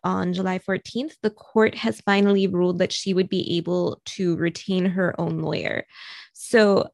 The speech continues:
when the conservatorship was first put in place, Britney tried to hire her own attorney, but the court found that she was not legally competent to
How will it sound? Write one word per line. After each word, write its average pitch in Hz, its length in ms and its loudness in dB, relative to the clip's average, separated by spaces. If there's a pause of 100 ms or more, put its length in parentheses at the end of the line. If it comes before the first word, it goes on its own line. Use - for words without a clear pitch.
when 208 460 4
the 233 80 0
conservatorship 185 760 -4
was 175 160 -2
first 175 300 -4
put 190 80 -6
in 175 140 -2
place, 185 360 -4
Britney 180 320 -2
tried 175 420 -4
to 208 100 -2
hire 208 320 0
her 208 160 0
own 214 120 0
attorney, 220 560 -6
but - 240 2
the 180 60 -2
court 190 380 -4
found 190 260 0
that 208 140 -4
she - 180 -6
was 175 220 -2
not 175 360 -2
legally 170 440 -2
competent 196 720 -4
to 170 360 0